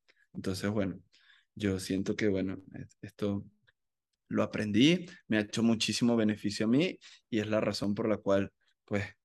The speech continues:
con, con tanta pasión me encanta compartirlo y, bueno, claramente no he parado de hablar en este rato que yo <laughs> junto sobre esto,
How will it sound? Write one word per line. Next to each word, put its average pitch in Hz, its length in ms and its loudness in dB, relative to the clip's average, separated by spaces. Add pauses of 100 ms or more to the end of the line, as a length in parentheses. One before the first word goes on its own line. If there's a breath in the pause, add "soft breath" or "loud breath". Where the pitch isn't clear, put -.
(220)
con, 101 300 0
con 98 260 -4
tanta 104 320 0
pasión 107 840 2
me 113 60 0
encanta 101 360 -2 (140)
compartirlo 110 640 0
y, 107 60 -2
bueno, 101 200 -4 (320 soft breath)
claramente 104 460 2
no 104 100 2
he - 20 -2
parado 104 280 2
de 107 60 4
hablar 101 260 0
en 101 160 -2
este - 180 -12
rato 101 280 -6
que - 160 -4
yo 135 100 -4
<laughs> - 60 -20
junto 190 580 6
sobre 110 320 2
esto, 110 260 -4